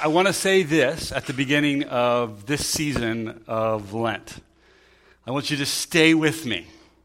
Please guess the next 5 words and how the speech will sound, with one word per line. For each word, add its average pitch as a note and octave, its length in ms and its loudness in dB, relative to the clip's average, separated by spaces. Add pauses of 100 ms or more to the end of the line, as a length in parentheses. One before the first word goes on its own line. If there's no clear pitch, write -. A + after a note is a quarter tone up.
(520)
We C3 160 -2
are C#3+ 120 0
ultimately E3+ 540 2
going C#3 280 0
somewhere B2 680 0